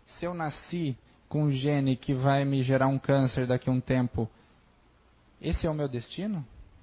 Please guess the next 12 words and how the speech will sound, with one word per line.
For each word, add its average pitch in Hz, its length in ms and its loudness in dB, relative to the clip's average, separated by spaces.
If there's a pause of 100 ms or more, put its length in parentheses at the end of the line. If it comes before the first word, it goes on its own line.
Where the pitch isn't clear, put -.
(840)
Será 170 200 0
que 196 120 -4
a 196 120 -2
gente 180 260 -4
continua 170 580 -2
ainda 165 240 -2
com 156 120 -6
a 147 180 -2 (200)
famosa 147 460 0
síndrome 147 400 -2
de 131 80 -4
Gabriela? 127 720 0